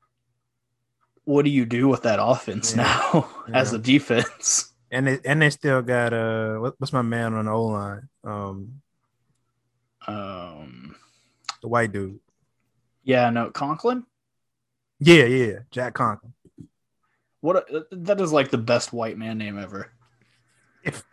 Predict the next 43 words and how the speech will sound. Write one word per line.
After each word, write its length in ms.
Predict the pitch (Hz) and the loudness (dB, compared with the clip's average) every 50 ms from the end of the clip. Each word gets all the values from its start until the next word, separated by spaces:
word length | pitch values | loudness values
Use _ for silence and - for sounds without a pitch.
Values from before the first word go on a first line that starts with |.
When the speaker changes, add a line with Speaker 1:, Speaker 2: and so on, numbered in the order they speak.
| - _ - | -20 _ -8
Speaker 2:
if, 140 | 165 156 - - | -8 -6 -4 -2
if 120 | 165 156 180 | -4 0 2
my, 240 | 185 190 220 220 - - _ _ _ _ _ _ _ _ | 4 6 6 6 4 0 _ _ _ _ _ _ _ _
<laughs> 100 | _ - - - - - 190 - - | _ -12 -12 -12 -10 -14 -14 -8 -4
the, 100 | 165 160 170 160 - | -4 -4 -4 -2 -2
the 120 | 190 180 160 | 0 0 2
more 340 | 160 165 175 196 214 202 175 | 2 0 0 2 2 0 0
racist 320 | 160 170 185 190 175 165 | 0 0 0 -2 -4 -4
my 180 | 160 156 151 143 | 0 2 4 4
O-lineman's 580 | 131 139 143 143 143 139 139 143 143 139 131 131 | 4 2 0 0 0 0 0 0 0 -2 -2 -2
name 320 | 131 135 139 143 139 139 | -2 -2 -2 -2 -4 -4
is, 180 | 139 139 135 123 | -2 -4 -2 -4
the 80 | 117 | -6
better 260 | 117 123 120 123 113 | -4 -4 -4 -4 -4
I 100 | 110 110 | -6 -8
feel. 320 | 110 _ - 117 113 113 123 _ _ _ _ _ _ _ _ _ _ _ _ _ - | -10 _ -16 -16 -16 -16 -18 _ _ _ _ _ _ _ _ _ _ _ _ _ 0
Speaker 1:
Jack 280 | 147 156 160 147 - | 4 4 4 4 2
Conklin 600 | - - 147 147 151 135 - 143 139 123 113 107 110 | 2 2 2 4 2 2 0 0 0 2 2 2 2
definitely 380 | 127 131 120 - 143 131 123 | 2 2 4 4 4 4 6
owns, 280 | 120 123 127 127 117 120 | 6 4 4 2 2 2
like, 200 | 120 117 113 - | 2 2 4 4
a 60 | 117 | 4
Speaker 2:
Jack 260 | 113 110 110 - - _ _ - | 4 4 2 0 -2 _ _ -4
Speaker 1:
slew 600 | - - - - - 151 143 147 156 156 156 151 | 0 2 2 4 4 6 8 10 10 12 10 10
of 120 | 139 127 120 | 8 6 2
dealerships 880 | - - 143 139 139 139 139 143 139 135 - - 151 143 - - - | -6 -6 0 4 6 6 6 6 6 4 4 4 2 2 2 2 0
in 160 | 127 120 120 123 | 0 0 0 0
Mississippi, 840 | 131 131 - - 127 - - - - 120 - - 147 151 156 147 - - | -2 -2 -2 -2 -4 -4 -2 -2 -2 -2 2 2 4 4 4 4 0 -2
and 340 | 131 123 120 113 117 - - - - | -2 0 0 2 2 0 0 0 -2
Speaker 2:
<laughs> 100 | - 151 | -2 2
Speaker 1:
you, 180 | 139 147 151 - | 2 4 2 2
s-, 320 | - - - - - - - - | 0 -4 -4 -4 -4 -6 -10 -12
he, 400 | - - 156 151 151 135 151 - _ - - - - - - - _ - | -4 2 4 4 4 4 2 0 _ -20 -20 -20 -20 -20 -20 -16 _ -2
he 100 | 147 139 | 0 0
spits 400 | - - - 175 175 165 - 156 | 0 0 0 2 2 4 6 6
out 200 | 151 151 - - | 6 6 6 4
the 140 | 131 139 | 4 4
N-word 320 | 139 135 131 123 120 117 120 | 4 4 4 2 2 2 2
like 220 | 120 117 110 - | 2 0 0 0
spit 400 | - - - - - 135 131 - | -4 -8 -6 -2 -2 -2 -2 -2
tobacco. 640 | - 117 117 120 120 117 - - - 82 90 87 85 | -6 -4 0 0 0 0 0 -4 -10 -12 -12 -12 -12
Like, 240 | 101 107 110 104 233 | -12 -12 -10 -8 -8
it's, 420 | 240 - - - - - - _ | -8 -8 -8 -10 -10 -10 -12 _